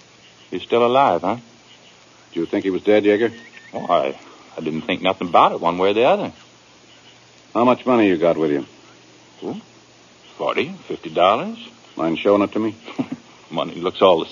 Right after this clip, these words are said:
Speaker 1: same, don't it?
Speaker 2: Yeah.
Speaker 1: Okay. Okay. Here.
Speaker 2: Twenty, thirty, forty, forty-five, forty-eight.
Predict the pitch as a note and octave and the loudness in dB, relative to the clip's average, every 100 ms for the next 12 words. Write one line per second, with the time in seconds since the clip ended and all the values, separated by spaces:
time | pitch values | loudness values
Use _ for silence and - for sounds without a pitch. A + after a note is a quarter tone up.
0 | - B2 - E2 E2+ A2+ - - - - | -2 -2 -2 -2 0 0 -4 -12 -20 -20
1 | - - D#2+ D2 C2+ B1 B1 - - - | -16 -8 -4 -4 -6 -10 -14 -18 -20 -20
2 | - - _ _ - - F#2 - A2 A2+ | -20 -20 _ _ -20 -8 -8 -6 -12 -14
3 | - - - - - - - - - - | -18 -20 -20 -20 -20 -20 -20 -20 -20 -20
4 | - - - - - A#2+ C3 C#3 - - | -20 -20 -14 -14 -2 0 0 -4 -14 -20
5 | - - _ - - - - - - - | -20 -20 _ -20 -20 -20 -20 -20 -20 -12
6 | - A2+ G2 A2+ - - - - - - | -2 -2 -2 -8 -18 -18 -20 -20 -20 -20
7 | - - - D#2 D2 C#2+ C#2 - - - | -20 -16 -10 -8 -8 -10 -18 -20 -20 -20
8 | - C#2+ C#2+ C#2+ C#2+ - - - - - | -14 -12 -8 -8 -10 -12 -20 -20 -20 -20
9 | - - - C2 C#2 - - - - - | -20 -18 -16 -14 -16 -16 -20 -20 -20 -20
10 | - - - D2+ D2 D2 - D2 D2+ D2+ | -20 -20 -10 -6 -6 -6 -8 -6 -2 -4
11 | D2 - - - - - - G2+ F#2 F#2+ | -6 -14 -20 -20 -20 -14 2 4 6 6
12 | F2 C#2+ | 4 2